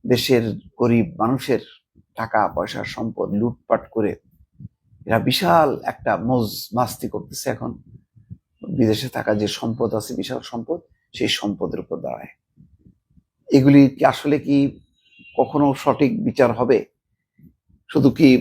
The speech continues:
মানে সম্পদই জব্দ হবে, কিন্তু এরা,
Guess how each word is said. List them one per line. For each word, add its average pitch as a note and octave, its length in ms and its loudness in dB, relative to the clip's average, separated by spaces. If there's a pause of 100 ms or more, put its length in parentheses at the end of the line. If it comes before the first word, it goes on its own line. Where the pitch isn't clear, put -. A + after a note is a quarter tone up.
(220)
মানে C3 160 -2 (220)
সম্পদই D3 500 2
জব্দ C3 320 4
হবে, C3+ 260 0 (220)
কিন্তু - 200 -6 (180)
এরা, D#3 160 4